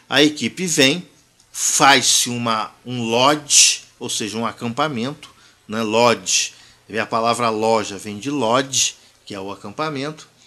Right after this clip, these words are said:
Então esses membros começam a trabalhar na pedra. Da maçonaria operativa você tinha três graus. Grau do aprendiz, grau do companheiro e grau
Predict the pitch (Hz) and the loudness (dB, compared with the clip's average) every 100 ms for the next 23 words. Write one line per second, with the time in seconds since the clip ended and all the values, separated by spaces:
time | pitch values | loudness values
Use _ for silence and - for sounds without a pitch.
0 | _ _ - 175 190 - 202 190 180 196 | _ _ -14 -8 -4 0 2 4 4 2
1 | 180 190 180 185 190 - 214 175 170 170 | 0 0 2 0 -2 -6 -6 -4 -4 -4
2 | 185 170 175 160 151 139 139 143 151 156 | -4 -4 -4 0 2 2 2 0 -6 -8
3 | - 117 107 95 82 - - 214 285 277 | -4 -2 -2 -8 -14 -16 -4 0 2 2
4 | 233 214 185 139 139 - 190 190 151 131 | 0 0 2 4 2 2 0 2 2 2
5 | - 190 185 175 170 - 190 180 - 254 | 0 -2 -2 -2 -4 -4 -4 -4 -4 -2
6 | 233 151 101 76 - - - - _ _ | -2 -4 -6 -8 -10 -10 -10 -14 _ _
7 | 220 185 151 143 160 208 214 180 226 247 | -2 2 2 0 -2 -2 -2 -4 -6 -4
8 | - - - - _ - 190 127 120 127 | -6 -8 -12 -20 _ 2 6 6 4 -2
9 | 143 151 202 202 196 214 226 220 - - | 0 0 2 0 4 6 6 2 -6 -20
10 | - 190 160 160 185 190 - | -10 -4 2 4 4 2 -6